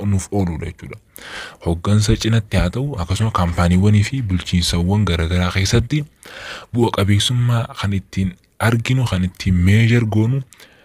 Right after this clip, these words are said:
profitability ratio jennaani jechuudha. Fakkeenyaaf,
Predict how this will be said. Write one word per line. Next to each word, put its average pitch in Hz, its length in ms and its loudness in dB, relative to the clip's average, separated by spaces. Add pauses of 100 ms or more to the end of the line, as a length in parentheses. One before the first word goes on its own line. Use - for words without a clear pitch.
(420)
profitability 110 720 2
ratio 110 560 2
jennaani 92 460 2
jechuudha. 78 360 -4 (600)
Fakkeenyaaf, 110 440 2